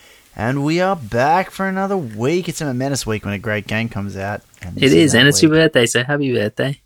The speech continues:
Speaker 1: Yeah, thanks, man. Thirty-five smackaroonies. Well,
Speaker 2: I know.
Speaker 1: not really money
Speaker 2: That's
Speaker 1: related, but it's many years, man. I feel like an old man.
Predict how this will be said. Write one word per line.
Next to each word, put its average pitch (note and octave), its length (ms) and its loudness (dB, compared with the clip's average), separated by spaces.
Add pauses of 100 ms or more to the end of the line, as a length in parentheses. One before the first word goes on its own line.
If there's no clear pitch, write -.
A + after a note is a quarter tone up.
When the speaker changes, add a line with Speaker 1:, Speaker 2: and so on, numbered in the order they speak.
(280)
Speaker 1:
Yeah, C3 280 -8
thanks, B2 340 -12
man. G#2+ 380 -8 (140)
Thirty-five A2+ 560 -8
smackaroonies. A2 1000 -10
Well, G#2 180 -6
Speaker 2:
I G#2+ 160 -2
know. A2+ 120 -4
Speaker 1:
not - 180 -8
really F2+ 260 -10 (300)
money G2+ 200 -8
Speaker 2:
That's A2 280 -2
Speaker 1:
related, F2 180 -10
but - 160 -14 (720)
it's - 140 -20
many - 160 -6
years, D3+ 280 -4
man. G#2+ 260 -6
I B2 60 -4
feel D3+ 180 -4
like B2 160 -2
an A2 80 -4
old A2+ 200 -4
man. A#2 320 -4